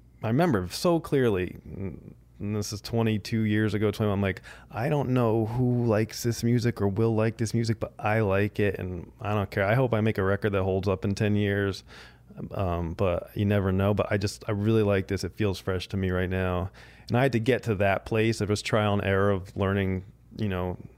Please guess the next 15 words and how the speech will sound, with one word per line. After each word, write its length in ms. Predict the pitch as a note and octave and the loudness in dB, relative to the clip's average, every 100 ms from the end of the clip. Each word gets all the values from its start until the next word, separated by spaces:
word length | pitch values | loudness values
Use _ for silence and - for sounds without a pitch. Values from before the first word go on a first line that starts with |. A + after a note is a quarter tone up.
| - - - | -20 -20 -14
the 80 | - | -8
craft, 680 | - - G2+ G2+ G2+ G#2 - | -6 -4 0 0 0 -4 -2
you 80 | A2 | 2
know, 300 | G#2 G2+ G2+ | 2 2 2
whatever, 420 | G2+ G#2 G2+ G2 | 2 2 2 2
how 120 | G2+ | 2
to, 100 | F#2+ | 2
like, 240 | F#2+ F#2+ - | 2 0 -2
record 440 | F#2+ - G#2 G2 | -6 0 0 2
better 240 | F#2+ G2 F#2+ | 2 2 0
songs, 460 | A2 G2 F#2+ G2 | 0 2 2 0
get 160 | G2 F#2+ | 0 0
better 240 | G2+ G2 | 0 0
sounds, 600 | F#2+ G#2 G2 G2 F#2+ F#2+ | 0 0 2 2 2 0
and 340 | F2 F2+ F2+ | 0 -2 -2